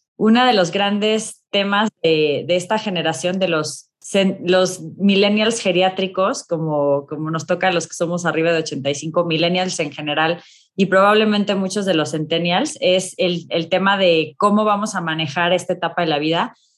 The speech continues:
Y no importa si tú tienes, digamos, un empleo o más bien tienes un negocio, pues todos en algún momento es muy probable que lleguemos a, a esta edad. Y qué padre que tú lo estás planeando, porque sí,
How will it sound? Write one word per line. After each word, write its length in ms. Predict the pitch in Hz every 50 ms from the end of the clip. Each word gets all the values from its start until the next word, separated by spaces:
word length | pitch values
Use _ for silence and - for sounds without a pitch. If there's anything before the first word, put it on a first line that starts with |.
| _ _
Y 100 | 214 220
no 80 | 240
importa 460 | 269 277 277 285 285 277 269 269 262 262
si 180 | - 226 -
tú 260 | - 220 226 226 220 226
tienes, 580 | 226 214 208 208 208 208 214 208 - - - _
digamos, 540 | 185 185 170 185 185 190 196 180 - - -
un 180 | 202 208 202 202
empleo 460 | 196 202 196 202 196 196 196 202 196
o 140 | - 190 180
más 200 | 185 190 196 185
bien 160 | 202 196 202
tienes 300 | 190 214 196 202 196 -
un 80 | 196 196
negocio, 520 | 190 185 170 185 190 185 196 214 214 214 -
pues 140 | 170 -
todos 260 | - 202 214 226 - 202
en 100 | 180 170
algún 240 | 160 170 175 180
momento 380 | 185 180 175 175 175 175 175 180
es 60 | 175
muy 100 | 180 175
probable 420 | 175 - 175 170 160 160 165 170 165
que 140 | - 151
lleguemos 460 | 143 147 143 151 147 156 160 156 - 156
a, 280 | 143 131 120 123 - _ _ _ _ _ -
a 120 | 156 175
esta 180 | 180 175 175 180
edad. 200 | 160 175 196 208
Y 60 | 208
qué 120 | - 269
padre 260 | 254 302 302 277 247 226
que 80 | 208
tú 120 | 190 196 202
lo 40 |
estás 240 | 208 196 - 190 175
planeando, 480 | - - 170 160 160 156 147 143 131 131 -
porque 240 | - 143 143 - 156
sí, 500 | 151 - - 180 175 180 175 175 - -